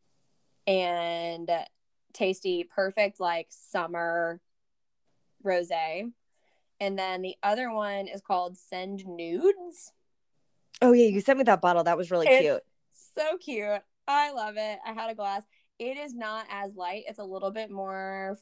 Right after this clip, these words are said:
Speaker 1: fruit forward. It's very tart, but it's a little bit of a heavier sip, whereas Summer Wa-, like the name, it's such, like, just an easy sip. And Send Nudes is a little bit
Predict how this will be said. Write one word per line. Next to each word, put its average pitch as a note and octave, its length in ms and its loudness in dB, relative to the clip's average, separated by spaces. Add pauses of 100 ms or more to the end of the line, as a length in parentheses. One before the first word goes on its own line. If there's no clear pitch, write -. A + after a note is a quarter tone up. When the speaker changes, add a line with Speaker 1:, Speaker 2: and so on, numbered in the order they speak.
Speaker 1:
fruit G3+ 240 -4
forward. B3+ 500 2
It's G3 120 -6
very G3+ 160 0
tart, F#3+ 440 0 (420)
but G3 140 6
it's F#3+ 120 -10
a G#3 60 -4
little G3 360 2
bit G3+ 360 2
of F#3 100 -2
a F3 120 2
heavier F3+ 500 -4
sip, F#3+ 540 -2
whereas F3 560 -2
Summer F#3 320 -6
Wa-, F#3+ 140 2 (1080)
like F3 200 -4
the E3+ 80 -8
name, D#3+ 400 -12
it's - 440 -2 (260)
such, - 600 2
like, G3 220 -2
just F#3+ 200 -8
an F#3+ 120 -4 (100)
easy F3 320 -6
sip. F3+ 420 4 (340)
And F#3+ 160 0
Send F#3+ 260 2
Nudes F3 220 -4
is F3+ 100 -8
a F3 40 0
little E3 500 -4
bit D3 360 -4